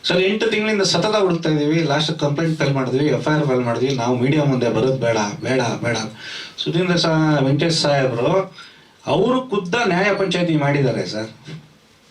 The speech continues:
ದೂರವಾಣಿ ಕರೆ ಮುಖಾಂತರ ಅವ್ರು ನ್ಯಾಯ ಪಂಚಾಯತಿ ಮಾಡಿದ್ದಾರೆ ಸರ್. ನಾನು ಅಳಲು ಅವ್ರ ಹತ್ರ ತೋರಿಸ್ಕೊಂಡಿದ್ದೀನಿ ಸರ್. ನಾನು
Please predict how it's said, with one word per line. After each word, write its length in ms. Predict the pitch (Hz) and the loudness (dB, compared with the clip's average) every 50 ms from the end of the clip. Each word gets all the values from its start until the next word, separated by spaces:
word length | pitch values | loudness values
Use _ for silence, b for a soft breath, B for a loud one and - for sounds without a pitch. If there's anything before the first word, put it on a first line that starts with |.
| - - - | -10 -2 0
ದೂರವಾಣಿ 440 | - 160 185 185 180 180 175 170 | 2 2 4 2 2 2 0 0
ಕರೆ 340 | 160 160 151 170 175 180 185 | 0 0 0 2 0 0 0
ಮುಖಾಂತರ 420 | 175 160 165 165 160 160 160 170 240 254 | 0 0 0 0 0 2 2 2 2 2
ಅವ್ರು 260 | 226 214 226 254 262 | 2 2 2 2 0
ನ್ಯಾಯ 200 | 247 240 240 247 240 233 | 0 0 0 0 0 0
ಪಂಚಾಯತಿ 360 | 226 220 196 202 196 190 190 | 0 0 0 0 2 2 2
ಮಾಡಿದ್ದಾರೆ 400 | 185 175 180 185 170 151 143 131 | 2 2 0 0 0 0 0 0
ಸರ್. 200 | 131 151 165 160 | 0 -2 0 0
ನಾನು 240 | 151 151 156 165 165 | 0 2 2 2 2
ಅಳಲು 240 | 175 190 208 220 214 | 2 2 2 2 0
ಅವ್ರ 200 | 190 170 202 196 | 2 2 2 0
ಹತ್ರ 180 | 196 - 190 | 0 -2 -4
ತೋರಿಸ್ಕೊಂಡಿದ್ದೀನಿ 640 | 180 - 160 165 170 - 190 165 147 - - 127 127 | -4 -2 -2 -2 -2 -2 -4 -4 -4 -4 -6 -8 -8
ಸರ್. 180 | - 147 151 156 | -6 -6 -6 -6
ನಾನು 200 | 135 131 123 | -6 -8 -10